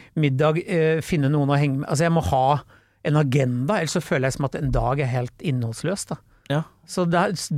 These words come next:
Speaker 1: der har jeg kommet nå.
Speaker 2: Ja, jeg, jeg tenker jo, begynner å trene førti, og blir, altså, er toogførti, ja, bare rett inn i en Dressmann-reklame. Det er, er
Speaker 1: Ja.
Speaker 2: planen, eh, klar der. Nei, jeg har jo, <clears throat> det er så rart, for at jeg har, eh, når det kommer til kropp og sånn,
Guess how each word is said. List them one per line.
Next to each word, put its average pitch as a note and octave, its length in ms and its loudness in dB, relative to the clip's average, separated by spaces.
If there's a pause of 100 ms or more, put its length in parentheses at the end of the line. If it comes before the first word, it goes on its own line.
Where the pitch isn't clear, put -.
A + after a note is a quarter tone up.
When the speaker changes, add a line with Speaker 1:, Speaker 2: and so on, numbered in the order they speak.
(120)
Speaker 1:
der E3+ 160 0
har F#3+ 160 0
jeg B2 160 0
kommet A#2+ 320 -8
nå. - 80 -18 (320)
Speaker 2:
Ja, G3 80 -4 (240)
jeg, F3 480 2
jeg F#3 260 0
tenker B2+ 300 -4
jo, D3+ 140 2 (420)
begynner A3 240 0
å G#3 60 -4
trene A3 220 0
førti, A#3 360 -2 (160)
og A#3+ 80 -2
blir, A3+ 640 0
altså, G3+ 180 -4
er G#3 240 -6
toogførti, A3 560 -2
ja, - 80 -8
bare F3 240 -4
rett - 240 -10
inn G3+ 80 -2
i G#3 60 -2
en G#3 60 -2
Dressmann-reklame. G3 760 -2
Det G#3+ 160 -4
er, G3+ 240 -2
er G3+ 80 -2
Speaker 1:
Ja. F#3+ 80 0
Speaker 2:
planen, F#3+ 400 0
eh, G3 180 0
klar A#3+ 300 -2
der. - 140 -12 (640)
Nei, D#3 220 2
jeg G#3 320 2
har F#3+ 260 2
jo, A#3 140 0 (240)
<clears throat> - 260 -8
det E3+ 160 2
er E3+ 80 0
så G#3 100 2
rart, G3+ 220 2
for G#3+ 80 2
at F#3+ 80 -6
jeg F#3+ 80 4
har, F3 220 4 (960)
eh, A2 240 4
når B2 100 2
det C#3+ 60 0
kommer A2 160 0
til C#3 140 -2
kropp A#2 140 -2
og C3+ 40 0
sånn, G3 180 0